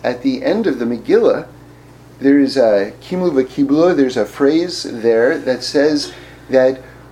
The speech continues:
w-, we finished receiving the Torah after the Purim experience. We actually finished receiving the Torah. And there's a lot of different explanations of what does that mean, we, we've, we've finished receiving the Torah.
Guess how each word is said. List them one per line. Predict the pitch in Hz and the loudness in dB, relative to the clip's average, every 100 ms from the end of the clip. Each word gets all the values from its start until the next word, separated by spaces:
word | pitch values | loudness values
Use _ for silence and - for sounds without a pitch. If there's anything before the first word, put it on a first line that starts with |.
| - | -8
w-, | - - | 0 0
we | 151 139 196 | 0 -8 -8
finished | 196 - - 202 226 - - - | -8 -10 0 2 2 -2 -8 -6
receiving | 139 165 - - 170 180 190 185 | -2 -2 -2 -6 -8 -8 -6 -4
the | 170 | -4
Torah | - 208 170 131 - - - - - - - - - | -4 0 2 0 -6 -18 -20 -20 -20 -20 -20 -20 -6
after | - 165 175 196 | 0 0 0 -2
the | 180 | -2
Purim | 175 - 160 160 | -2 0 0 2
experience. | 165 - - 220 175 - - - - - - - - - - | -2 -6 -4 -2 -2 -6 -14 -16 -18 -20 -20 -20 -20 -20 0
We | 139 160 | 2 4
actually | 165 - 147 | 0 -4 -8
finished | - 165 175 - | -4 -2 -2 -6
receiving | 151 - 147 135 143 | -8 -4 -2 2 2
the | 139 | 2
Torah. | 160 151 - - - - - | 0 0 -2 -12 -20 -14 -2
And | 135 | 4
there's | 143 139 | 4 4
a | 151 | 2
lot | 160 180 | 4 2
of | 151 | 0
different | 160 160 147 | -4 -2 -4
explanations | 147 - 139 143 143 131 117 | -4 -2 2 2 0 -6 -4
of | |
what | 113 170 | -2 0
does | 151 | 2
that | 151 131 | 0 2
mean, | 151 | 2
we, | 127 107 | 0 -2
we've, | 117 113 - - | -6 -10 -12 -12
we've | 127 117 | -8 -8
finished | - 160 143 - | -6 -2 -2 -4
receiving | 123 - 107 110 | -10 -8 -6 -6
the | 104 | -2
Torah. | 202 214 180 - | 0 2 0 -4